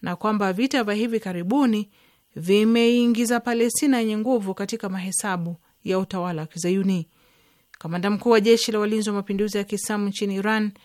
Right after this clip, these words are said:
amebainisha kuwa Wapalestina watazidi kupata nguvu siku baada ya siku. Meja Jenerali Hussein Salami amesisitiza pia kwamba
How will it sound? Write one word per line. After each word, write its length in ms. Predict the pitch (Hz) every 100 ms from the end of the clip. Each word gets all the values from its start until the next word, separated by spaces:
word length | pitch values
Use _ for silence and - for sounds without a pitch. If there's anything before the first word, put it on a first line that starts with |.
| _ _ _ _ -
amebainisha 640 | - 196 202 254 320 311 262
kuwa 300 | - 269 226
Wapalestina 840 | 220 247 254 247 - 339 339 277
watazidi 640 | 226 220 226 220 269 233
kupata 440 | 226 196 196 185 190
nguvu 380 | 208 240 180 180
siku 380 | - 240 220 180
baada 300 | 180 180 170
ya 100 | 175
siku. 480 | - 220 - 185 160 _ _ _ _ _ -
Meja 280 | 180 185 196
Jenerali 500 | 196 208 208 247 233
Hussein 540 | 220 202 - 254 226
Salami 560 | 202 202 185 196 254 247
amesisitiza 640 | 233 202 - 196 208 190
pia 220 | 185 220 196
kwamba 420 | - 208 196 185